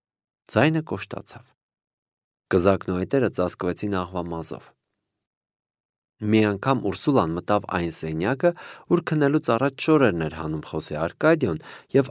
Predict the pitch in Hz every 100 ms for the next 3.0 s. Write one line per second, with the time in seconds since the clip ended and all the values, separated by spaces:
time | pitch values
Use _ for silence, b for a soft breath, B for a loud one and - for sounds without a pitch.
0 | - 113 120 135 131 165 143 127 123 -
1 | 113 110 107 - 110 - - 139 139 123
2 | 110 123 127 131 107 80 73 - - -